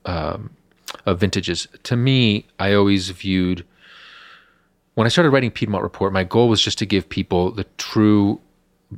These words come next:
uh, I wanted to show the true breadth of the region. And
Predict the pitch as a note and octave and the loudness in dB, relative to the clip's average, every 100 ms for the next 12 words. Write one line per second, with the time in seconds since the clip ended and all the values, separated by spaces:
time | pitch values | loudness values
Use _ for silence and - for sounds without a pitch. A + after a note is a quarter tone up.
0 | - - F2+ - _ - F#2+ G#2 A2+ G2+ | -12 -8 -6 -8 _ -14 -4 -2 0 -2
1 | G2 - G#2 G2 F2+ - - - G2 F#2+ | -4 0 2 2 0 -6 -4 2 2 2
2 | F#2 F2 F2 D#2 D#2 D#2 C#2+ F2+ _ _ | 0 0 -6 -6 -6 -6 -8 -12 _ _
3 | - F#2 | -4 -2